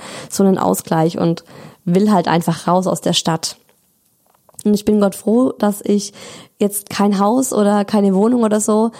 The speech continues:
noch kinderlos gekauft habe, weil sich das bei mir tatsächlich noch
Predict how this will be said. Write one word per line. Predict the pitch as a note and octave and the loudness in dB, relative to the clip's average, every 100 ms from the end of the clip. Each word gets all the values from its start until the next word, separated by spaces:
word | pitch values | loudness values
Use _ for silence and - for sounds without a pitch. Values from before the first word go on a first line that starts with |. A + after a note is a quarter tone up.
| - - | -8 -4
noch | G3+ | -4
kinderlos | - B3+ C4 C4 C4 - | 0 2 2 2 2 0
gekauft | A#3+ A#3+ A#3+ - | -4 0 0 0
habe, | A#3+ G#3 | -2 0
weil | F#3+ | 0
sich | G3+ | 0
das | G3+ F#3+ | -2 -2
bei | F#3+ | 2
mir | F#3+ G3 | 2 2
tatsächlich | F#3 F#3 G3 - G3 - | 0 -2 -2 -2 -2 -2
noch | F#3 F#3 | -2 -2